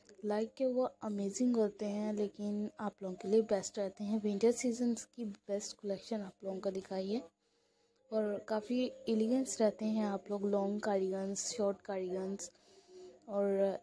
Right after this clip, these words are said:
इस तरह के अमेजिंग डिफरेंट, डिफरेंट कलर्स में और डिफरेंट, डिफरेंट डिज़ाइंस में बनवा सकते हैं। First of all,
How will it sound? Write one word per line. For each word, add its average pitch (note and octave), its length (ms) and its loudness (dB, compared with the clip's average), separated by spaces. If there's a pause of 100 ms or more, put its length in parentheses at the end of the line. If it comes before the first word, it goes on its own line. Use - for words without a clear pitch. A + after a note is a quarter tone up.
इस G#3+ 200 -6
तरह C4+ 240 0
के C4+ 120 -2
अमेजिंग A3 520 0
डिफरेंट, G#3 380 -2
डिफरेंट G3 320 -8
कलर्स G3 680 -4 (580)
में G3 260 -4
और G3 200 -2
डिफरेंट, G3 320 -2
डिफरेंट G3+ 320 -6
डिज़ाइंस G3+ 580 -6
में G#3+ 100 -4
बनवा F#3+ 320 -4
सकते - 300 -18
हैं। G#3 220 -10 (1160)
First A#3+ 300 -4
of B3 160 -2
all, G3+ 320 0